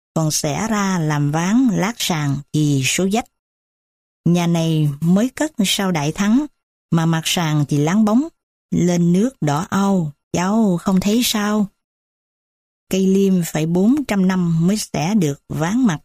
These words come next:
bốn mươi lăm phân, chứ cây đước mươi, mười lăm năm đã cao hai ba mươi thước, xẻ được ván mặt năm chục phân rồi. Thằng Mỹ ác quá, nó rải chất độc hóa học, tính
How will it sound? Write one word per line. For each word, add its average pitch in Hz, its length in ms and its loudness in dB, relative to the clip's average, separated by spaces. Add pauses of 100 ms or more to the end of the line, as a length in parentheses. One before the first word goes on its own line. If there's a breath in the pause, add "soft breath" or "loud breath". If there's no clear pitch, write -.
(160)
bốn 233 400 2
mươi 196 120 2
lăm 180 180 2
phân, 165 300 -2 (580)
chứ 208 380 2
cây 180 140 2
đước 208 280 0 (560)
mươi, 202 300 4
mười 165 260 4
lăm 180 220 2
năm 175 380 0
đã 156 240 -2
cao 185 320 0
hai 185 340 0
ba 175 160 0
mươi 175 180 2
thước, 220 260 0 (840)
xẻ 180 220 -2
được 160 300 0
ván 196 380 0
mặt 160 360 2
năm 180 280 2 (120)
chục 147 140 0
phân 180 280 0
rồi. 147 380 0 (720)
Thằng 151 220 2
Mỹ 147 360 0
ác 226 220 -4 (120)
quá, 220 420 0
nó 196 200 2
rải 160 400 -2
chất 254 140 -4
độc 135 240 -4
hóa 208 140 0
học, 156 220 0 (600)
tính 220 220 4